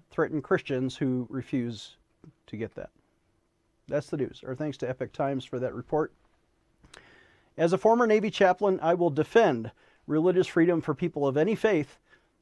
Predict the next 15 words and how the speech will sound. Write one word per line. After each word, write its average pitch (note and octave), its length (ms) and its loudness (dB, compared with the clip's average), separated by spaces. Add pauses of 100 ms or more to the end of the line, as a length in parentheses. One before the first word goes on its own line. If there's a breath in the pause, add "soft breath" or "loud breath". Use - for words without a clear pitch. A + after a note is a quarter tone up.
but C#3 100 -4
now F3+ 560 2
the C#3 80 -6
Biden F#3 240 4
administration D#3+ 640 -2
is C3+ 80 -4
doing D3 220 0
the C#3 80 0
opposite. F#3 500 -4
They're C#3 100 -6
kicking F#3+ 380 -2
out F#3 140 2
the F#3 80 -6
Christians F#3+ 480 0
continually, D#3 720 0